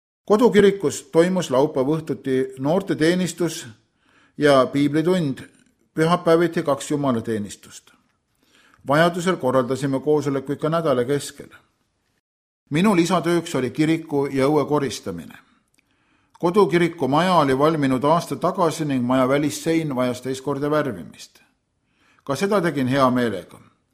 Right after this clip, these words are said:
Kord kuus saatsin sajale perekonnale ajakirja Valgus,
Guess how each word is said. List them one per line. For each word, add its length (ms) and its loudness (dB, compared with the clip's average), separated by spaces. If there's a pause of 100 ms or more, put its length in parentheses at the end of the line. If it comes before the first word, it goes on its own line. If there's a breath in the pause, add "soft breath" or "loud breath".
(300 soft breath)
Kord 340 0
kuus 300 -2
saatsin 360 -4
sajale 360 0
perekonnale 640 2
ajakirja 440 2
Valgus, 720 -2